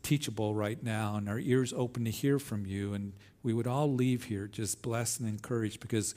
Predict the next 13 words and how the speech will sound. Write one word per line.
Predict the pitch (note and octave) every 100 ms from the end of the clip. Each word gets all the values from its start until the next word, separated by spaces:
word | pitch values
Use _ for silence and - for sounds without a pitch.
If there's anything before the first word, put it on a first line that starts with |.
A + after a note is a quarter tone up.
| - - -
we | B2
took | A2+ C#3 -
the | D3
time | - C3+ A2+ G2+ G2+ - - _ - - - -
to | -
be | G#2+ A2+
in | B2
this | C#3+ C#3
place | - B2+ A2 G#2+ -
to | G#2+
hear | B2 A#2+
your | B2+ B2+
word, | A#2 G#2 G2 G2